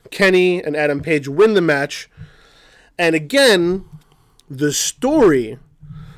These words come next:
was that the Young Bucks had done all of the heavy lifting in that last quarter, the last third of the match. They were putting in all the moves, they were doing everything, they were the ones putting in all the work,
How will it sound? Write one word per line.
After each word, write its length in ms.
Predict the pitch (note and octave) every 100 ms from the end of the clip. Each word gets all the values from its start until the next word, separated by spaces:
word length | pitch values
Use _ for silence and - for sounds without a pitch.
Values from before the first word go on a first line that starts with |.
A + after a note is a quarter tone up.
| -
was 340 | D3 D#3 D3 C3
that 300 | D3 C#3+ -
the 80 |
Young 400 | C#3 C#3 G#3 A#3+
Bucks 340 | D#3+ D3+ C#3+ -
had 320 | - D#3+ D3+
done 300 | C#3+ D3+ D3 - -
all 320 | D#3 F#3+ F#3+
of 240 | D#3 D3
the 120 | C#3
heavy 300 | C3 D3 C#3+
lifting 640 | C3 F#3 G#3+ - C3+ B2 C3+ _ _ _ _ _ - _
in 220 | F3+ E3+
that 180 | D#3+ D3+
last 460 | C#3+ D3+ D3 D3 -
quarter, 500 | - D#3+ D3 D3 D3
the 80 |
last 380 | D3 E3 D#3 - _ _ _ _ - _ -
third 440 | - - F#3 D#3+
of 80 | D3
the 80 | C3+
match. 460 | C3+ A2+ - - - - - - -
They 200 | B2 F3
were 120 | F#3
putting 320 | F3 G3 F3+
in 80 | E3
all 100 | D#3
the 80 | C3+
moves, 440 | D3+ G#3+ A#3 G3+
they 160 | D3 D#3+
were 120 | D3+
doing 340 | C#3+ F3+ A3+ A3
everything, 480 | G3+ G3+ G3 F#3
they 140 | D#3 D#3
were 100 | E3
the 80 | D#3+
ones 240 | D#3 D#3
putting 200 | - D#3+
in 80 | D3+
all 80 | C#3+
the 80 |
work, 440 | C#3 E3+ G#3+ F#3